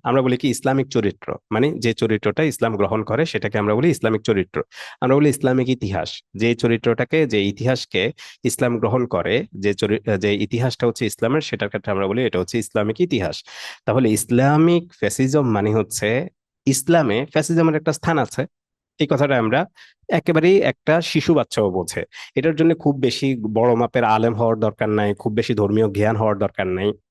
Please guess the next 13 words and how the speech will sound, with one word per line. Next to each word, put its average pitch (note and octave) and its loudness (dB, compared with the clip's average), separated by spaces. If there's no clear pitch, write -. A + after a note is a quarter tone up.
এটা E3 2
খুব D#3 -2
সাধারণ B2 2
মানুষই A2+ 2
বোঝে, G2+ 0
এটা E3+ 2
খুব - -2
সাধারণ B2 2
এবং A#2 2
কমন C#3+ 4
সেন্সের D3 0
বিষয়। G#2+ 0
এবং G#2+ 2